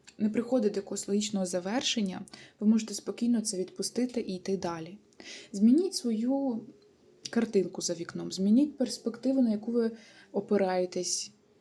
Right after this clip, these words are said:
дивлячись на цей світ і на себе. Да? Тобто вам потрібно, якщо щось не виходить, починай робити інше.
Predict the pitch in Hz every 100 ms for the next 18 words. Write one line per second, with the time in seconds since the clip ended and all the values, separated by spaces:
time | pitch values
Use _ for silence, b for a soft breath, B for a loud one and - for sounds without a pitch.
0 | _ _ 190 196 180 180 180 175 180 180
1 | 185 185 185 175 - 190 180 - 175 170
2 | - 185 160 - - 196 247 226 - 185
3 | 226 226 202 233 208 196 - - _ _
4 | _ _ _ _ _ _ _ _ _ -
5 | 202 202 294 285 240 - - - B B
6 | B - 202 220 214 214 196 233 226 330
7 | 240 208 - 247 233 226 254 277 202 226
8 | 208 - 185 151 -